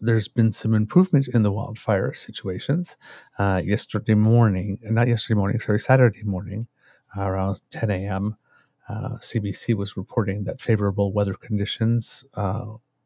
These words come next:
when we had been reporting this on the show, were, uh, were, uh, being forecast entering the long weekend,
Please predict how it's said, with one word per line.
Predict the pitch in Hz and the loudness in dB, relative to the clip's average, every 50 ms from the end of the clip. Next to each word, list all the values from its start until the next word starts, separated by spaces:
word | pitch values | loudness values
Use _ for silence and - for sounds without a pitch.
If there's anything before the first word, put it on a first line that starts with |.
| _ _ _ _ _ _ _ _ _ | _ _ _ _ _ _ _ _ _
when | - 120 110 104 | 6 6 6 6
we | 101 98 | 6 4
had | 101 92 | 2 2
been | 90 101 101 | 4 4 2
reporting | 95 - - - 95 98 98 | 2 0 -2 -4 -4 -4 -2
this | 95 104 - - | -4 -4 -6 -6
on | 101 95 | -6 -4
the | 95 | -4
show, | - - 107 98 | -2 0 0 0
were, | 95 104 117 104 104 104 101 | 0 0 2 4 4 4 4
uh, | 98 101 113 117 110 104 - - _ - 120 117 117 - | 2 0 -2 -4 -6 -8 -12 -16 _ -20 -18 -18 -10 -4
were, | 110 101 98 92 104 - - 110 | 0 0 0 0 -2 -6 -10 -12
uh, | 104 104 110 117 - _ _ _ _ - | -10 -10 -10 -12 -16 _ _ _ _ 2
being | 117 110 101 95 | 2 2 2 2
forecast | - - - 117 110 107 - - 101 92 - - - - - | -2 -2 2 2 2 2 0 -2 -4 -4 -4 -4 -8 -4 0
entering | 123 123 101 - - 104 101 | 0 0 2 2 0 0 2
the | 98 | 2
long | 95 95 98 90 92 | 0 0 -2 -2 -2
weekend, | 104 110 - 123 120 117 | -2 0 2 2 2 2